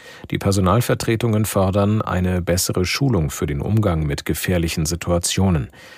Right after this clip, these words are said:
Die Sicherheit der Beschäftigten im Fern- und Nahverkehr bundesweit beschäftigt aktuell die Politik. Der Ministerpräsident von Rheinland-Pfalz Schweizer spricht sich für ein optisch einheitliches Deutschland-Ticket mit Lichtbild aus.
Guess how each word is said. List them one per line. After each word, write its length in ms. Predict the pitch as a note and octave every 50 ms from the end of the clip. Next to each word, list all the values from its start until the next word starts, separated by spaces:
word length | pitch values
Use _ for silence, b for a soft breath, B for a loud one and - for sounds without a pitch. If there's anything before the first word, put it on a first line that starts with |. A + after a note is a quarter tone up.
| B B B B -
Die 80 | B1+
Sicherheit 640 | A#1+ C#2+ E2 F2 - G2+ F2 F2+ F#2 G2+ G2+ - -
der 80 | G2+ E2
Beschäftigten 680 | E2 E2+ - - F#2 F2+ - - E2+ - - - E2+
im 100 | - -
Fern- 360 | - - - E2 E2 E2+ E2+
und 120 | D#2+ D2 C#2+
Nahverkehr 560 | D#2 D#2 F2 - - G2+ F2+ - - F#2+ F2
bundesweit 680 | E2 G2 F#2+ F2+ F#2+ F2+ - - E2 D2+ D2+ G2 A2+ -
beschäftigt 560 | - F#2 - - F#2+ - - - - - -
aktuell 540 | - - - - - - - - - - F#2
die 120 | F#2+ E2+
Politik. 600 | D#2+ - - E2+ F2+ G2+ - - G2+ F#2 - - B B B B B B B B B -
Der 80 | -
Ministerpräsident 880 | C#2 D2 D#2+ G#2 G#2+ - - G2+ F2+ - - F#2+ F2 F2+ F2 F3 - F#3
von 160 | - F#3+ F3
Rheinland-Pfalz 680 | F3 E3 E3 E3+ E3 E3 D#3+ - - F3 D#3+ D#3 C#3+ -
Schweizer 540 | - - - - C2 D2+ F2+ - - B2+ B2
spricht 340 | - - - - G#2 -
sich 160 | - - F#2 -
für 220 | - G2+ F#2+ -
ein 300 | - - F3 E3+ D#3+ -
optisch 560 | - - B2+ - - - - G2+ F#2+ - - -
einheitliches 840 | F#2 G2 G#2+ G#2+ F2 G2+ F2+ F2 - - F2 E2 - E2+ D#2+ - -
Deutschland-Ticket 1080 | F2+ D#2+ D#2+ E2 - - F2+ D#2+ D#2 D2+ - - - F2 D2 - D#2+ D2+ - - -
mit 160 | F#2 F#2 -
Lichtbild 540 | - G2 G2+ - - - - D#2 C2+ - -
aus. 320 | - G1+ - - - -